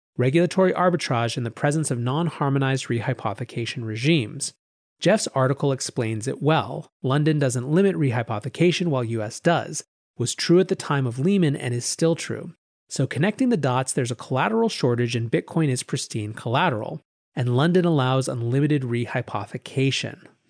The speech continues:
Hmm. As Gretzky said, "You gotta skate to where the puck is gonna be, not where it is." It seems at least one G S I B is indeed doing that.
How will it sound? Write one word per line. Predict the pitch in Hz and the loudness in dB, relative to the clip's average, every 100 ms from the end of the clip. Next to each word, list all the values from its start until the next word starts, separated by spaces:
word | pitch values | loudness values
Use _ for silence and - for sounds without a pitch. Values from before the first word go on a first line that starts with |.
| - | -6
Hmm. | 131 131 117 95 90 95 - _ _ _ _ | 0 2 0 -4 -10 -18 -20 _ _ _ _
As | 135 117 | -4 0
Gretzky | 320 302 240 | 0 2 0
said, | 208 185 151 135 | 2 2 2 2
"You | 123 | 0
gotta | 147 185 | 0 0
skate | - 196 180 | 2 2 2
to | 147 | 2
where | 135 | 0
the | 131 | 0
puck | - 113 | -4 -4
is | 117 | -4
gonna | 131 120 | -4 -2
be, | 131 185 131 | 2 4 4
not | 107 127 | 0 -2
where | 113 104 | -2 2
it | |
is." | 147 127 - 170 - _ _ - | 2 2 0 -8 -12 _ _ -8
It | 139 | -4
seems | - 196 233 214 | 0 2 4 2
at | 190 | 2
least | 151 131 | 2 2
one | 127 143 226 214 | 0 0 2 0
G | 170 180 | 2 2
S | 165 160 | 2 2
I | 139 | 2
B | 127 190 156 - | 2 2 2 0
is | 131 | -2
indeed | 127 117 135 190 135 | -2 0 0 2 2
doing | 113 110 107 | 0 -2 0
that. | 139 156 98 | 0 0 -2